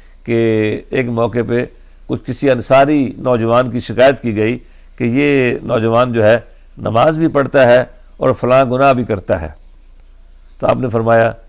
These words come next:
"اس کو چھوڑ دو، اس کا نماز پڑھنا، نماز پہ قائم رہنا، اس کو ایک نہ ایک دن اس برائی سے چھڑا دے گا۔"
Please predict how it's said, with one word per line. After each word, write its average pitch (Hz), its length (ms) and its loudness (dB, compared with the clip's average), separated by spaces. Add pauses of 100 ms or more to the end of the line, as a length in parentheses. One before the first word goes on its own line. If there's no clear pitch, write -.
(120)
"اس - 120 -18
کو 127 100 -6
چھوڑ 123 240 -2
دو، 107 220 -2 (340)
اس - 160 -12
کا 131 140 0
نماز 113 540 -2
پڑھنا، 120 420 0
نماز 113 420 -2
پہ 135 100 -4
قائم 131 320 0
رہنا، 120 360 2 (340)
اس 135 180 -8
کو 135 120 -4
ایک 135 320 -2
نہ 127 100 -2
ایک 120 320 -2
دن 143 180 -2 (540)
اس 147 240 -6
برائی 123 320 2
سے 131 160 -6
چھڑا 113 240 4
دے 98 200 -4
گا۔" - 80 -12